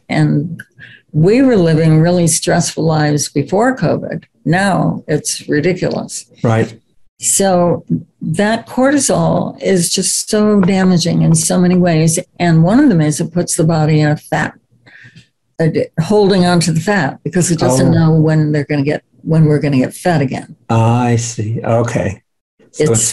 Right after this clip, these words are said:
Speaker 2: fat
Speaker 1: in an
Speaker 2: storing. Got
Speaker 1: emergency
Speaker 2: it.
Speaker 1: mode.
Speaker 2: Right.
Speaker 1: So we hold on. And then once it, once that fat gets into that biologically, then it's hard to let go of it.
Speaker 2: Got it.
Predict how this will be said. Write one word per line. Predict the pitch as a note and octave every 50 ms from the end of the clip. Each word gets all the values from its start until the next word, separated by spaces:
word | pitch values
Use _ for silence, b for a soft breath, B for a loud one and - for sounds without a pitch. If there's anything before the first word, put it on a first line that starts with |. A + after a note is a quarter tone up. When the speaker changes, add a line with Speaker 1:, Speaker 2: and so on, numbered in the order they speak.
| -
Speaker 2:
fat | - D3 C3+ C3 D#3+ D#3+
Speaker 1:
in | D#3
an | D#3 D#3+
Speaker 2:
storing. | D#3 C#3 E3 F#3+ A3 G#3+
Got | G3 G#3 A#2 B2 A#2+ - F3+
Speaker 1:
emergency | E3
Speaker 2:
it. | D3+ D3
Speaker 1:
mode. | D3 D3 C#3 C3 C3 B2 G2+ - - _ _ _ _ _ _ -
Speaker 2:
Right. | C3 A#2 G#3+ G#3+ G#3+
Speaker 1:
So | F3 E3+ D#3+ D3+
we | C#3+ D3+ D3+ D3
hold | - - F3 F3 E3+ E3 D#3+
on. | E3+ D#3+ D3 D3 D#3+ D#3+ _ _ B B B B B B B B B B
And | F#3 F#3 F3+
then | F#3+ G3 F#3 F3+ - -
once | E3+ F3+ G3+ A3 A3+ A3+
it, | A#3 - - - _ -
once | F3 F#3+ G#3 A3 G3+ G#3 -
that | G#3 F3+ - - -
fat | - G3 F#3+ F#3 - - _ -
gets | - F3+ F3 F3+ - - - - -
into | G3 G3 G3+ F#3 - C4+ E3+
that | F3 E3 D#3+ D#3+ D#3+ E3 - - _ _ _ _ _ _ _ _ _ _ _ _ _ _ _ _ _ _ -
biologically, | E3 E3+ E3+ E3 D#3+ D3+ D#3+ E3 E3+ F3 E3 - D#3+ - - - - C#3 C#3+ D3+ - _ _ _ _ _ _ -
then | F3 F#3 G3
it's | G#3+ G3+ -
hard | - F#3+ F#3+ G3 F3
to | F3 E3+
let | E3+ E3 E3 -
go | D#3+ D3+ D#3+ F3 G#3+
of | G3+ F3
it. | - - _ _ _ _ _ _ _ _ _ _ _ _ -
Speaker 2:
Got | C3+ A2+ A2+ A2
it. | G#2 - - -